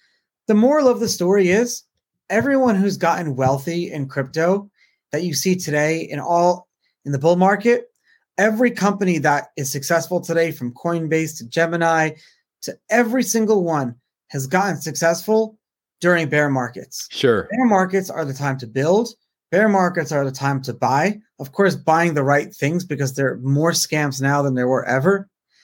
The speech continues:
Speaker 1: that's one of the things I try to put out some, some, I have a free, I have a report that I just wrote on, like, how to tell which scams to avoid. And you get that as soon as, you know, you could join. I think I'm, I, it's free to join as a member of my thing now.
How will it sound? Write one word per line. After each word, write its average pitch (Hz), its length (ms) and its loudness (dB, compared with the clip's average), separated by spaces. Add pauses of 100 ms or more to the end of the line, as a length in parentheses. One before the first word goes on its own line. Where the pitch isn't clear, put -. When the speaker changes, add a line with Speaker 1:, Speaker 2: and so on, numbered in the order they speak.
(200)
Speaker 1:
that's 147 160 -2
one 156 100 4
of 143 60 4
the 135 100 2
things 147 280 0
I 139 80 0
try 147 160 -2
to 135 60 -2
put 139 180 -2
out 139 200 2
some, 127 360 -4
some, 127 260 -4 (260)
I 147 60 0
have 147 160 2
a 135 60 2
free, 160 240 -2 (100)
I 160 80 2
have 135 160 0
a 123 60 -4
report 131 480 0
that 156 80 -2
I 151 80 2
just 135 200 -2
wrote 147 200 0
on, 139 100 -2
like, 127 220 -4 (280)
how 165 180 2
to 151 200 -2 (220)
tell 165 260 2
which 147 140 -2
scams 147 420 -4
to 127 120 -2
avoid. 170 540 0 (360)
And 135 140 0
you 139 60 4
get 143 240 0
that 143 220 4
as 131 140 -8
soon 147 180 -2
as, 127 180 -4
you 135 100 -8
know, 127 300 -2
you 131 140 -10
could 131 140 -8
join. 139 300 0
I 131 80 0
think 151 180 -4
I'm, 127 180 -2 (160)
I, 135 120 -4
it's 135 360 -10
free 214 220 2
to 151 80 -2
join 135 400 2
as 123 120 -2
a 123 40 -2
member 135 260 0
of 120 80 -4
my 120 140 -8
thing 139 240 -8
now. 120 260 -8